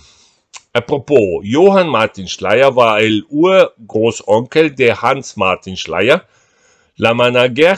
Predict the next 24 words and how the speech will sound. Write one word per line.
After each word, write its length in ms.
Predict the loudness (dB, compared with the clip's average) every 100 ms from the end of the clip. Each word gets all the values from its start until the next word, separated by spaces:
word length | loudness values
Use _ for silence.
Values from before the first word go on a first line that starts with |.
| -6
que 580 | -6 -2 0 0 0 0
had 640 | -2 -4 -8 -2 0 0
a 220 | 0 0 0
Jahrhundert 680 | -2 -4 -4 0 0 0
später 760 | -6 _ -8 -6 -4 0 2 0 -6 -20 -20 _
eine 260 | -4 -4 -2
unangenehme 840 | -2 -2 -4 -4 -2 -2 -2 -2
Begegnung 760 | -4 -4 -2 -2 -2 -4 -4 -4
mit 240 | -6 -2
der 300 | 0 0 0
R 300 | 0 0 0
A 180 | -2 -2
F. 500 | -2 -2 -2 -14 -20 _ _ _ _ _ -6
Anyway, 580 | -4 -2 0 0 0 -2
the 100 | -8
Esperanto 720 | -10 -2 -2 0 -2 -2 -4
movement 720 | -2 -4 -8 -8 -4 -2 -4 -10
spread 880 | -18 -18 -20 -20 -12 -2 -2 -2 _
quickly 420 | -8 -8 -4 -2
all 400 | 0 -2 -4 -2 0 0
over 180 | 0
the 200 | 2 0
world. 400 | 2 2 2 -2 _ _ -20 -20 _ _ -6
Jedenfalls 760 | -2 -2 -2 0 0 0 -6